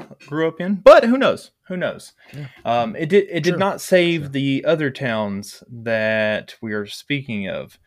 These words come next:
Speaker 1: which, before we end the episode, I do have one left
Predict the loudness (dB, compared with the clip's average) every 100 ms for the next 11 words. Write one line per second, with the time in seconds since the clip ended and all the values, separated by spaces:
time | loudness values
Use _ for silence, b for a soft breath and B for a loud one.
0 | B B _ 2 2 0 -4 -6 -6 -4
1 | -4 -4 -4 0 2 2 2 0 -4 -4
2 | -2 -2 0 0 0 -4 -6 -4 -2 -4
3 | -6 -4 -4 -4 -6 -4 -2 0 2 0
4 | -4 -12 -12 -6 0 2 2 0 -4 -8
5 | _ _ _ _ _ 0 2 2 -2 -18